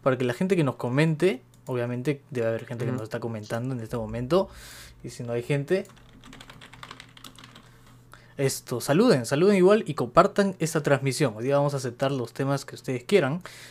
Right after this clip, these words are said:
Speaker 1: Y como siempre, esto, eh, primero que nada preguntándole a César,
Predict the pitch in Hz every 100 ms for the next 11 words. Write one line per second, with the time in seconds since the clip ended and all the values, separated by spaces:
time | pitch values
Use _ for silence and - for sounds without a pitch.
0 | - 208 208 196 233 226 220 180 - 147
1 | 135 127 120 117 113 113 - _ _ -
2 | - - - - _ 156 139 135 131 127
3 | 123 - 139 180 214 143 135 160 131 127
4 | 113 113 113 135 135 127 117 107 131 -
5 | 135 135